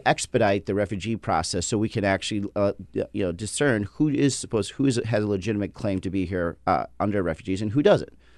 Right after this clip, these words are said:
Uh, and that, I think, would actually stop this kind of, uh, you know, um, scene where, the, where you're seeing all these masses of humans just kind of piled up.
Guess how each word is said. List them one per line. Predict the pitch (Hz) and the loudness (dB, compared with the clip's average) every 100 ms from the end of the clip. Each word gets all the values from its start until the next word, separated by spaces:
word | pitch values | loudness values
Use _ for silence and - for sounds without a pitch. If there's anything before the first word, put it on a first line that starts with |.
| - - | -10 -2
Uh, | 95 92 | 0 2
and | 120 120 | 2 4
that, | 151 | 6
I | 127 | 6
think, | 113 110 | 4 2
would | 107 | 2
actually | 101 98 113 104 | 2 0 -2 -4
stop | - 104 90 | 0 0 2
this | 107 - | -2 -4
kind | 120 101 | -2 0
of, | 95 92 - - - - - - | 0 -2 -12 -20 -20 -10 -10 -2
uh, | 101 87 82 76 - | 0 2 2 -2 -2
you | 113 | -2
know, | 78 73 - - _ - _ _ _ _ _ _ - | 0 -2 -8 -20 _ -20 _ _ _ _ _ _ -12
um, | 55 - - | -12 -12 -12
scene | - - 156 131 107 | -6 4 6 8 6
where, | 107 | 2
the, | 98 | 2
where | 107 | 0
you're | 101 98 | 0 -2
seeing | - 113 | -2 -2
all | 104 | -2
these | 95 | -2
masses | 104 98 98 107 101 | 0 0 0 -4 -6
of | 90 | -8
humans | - 104 98 92 | -4 -2 -2 -2
just | - 104 - | -2 -4 -4
kind | 107 | -4
of | 95 | -4
piled | - 104 87 95 | -2 -2 0 0
up. | 76 | -2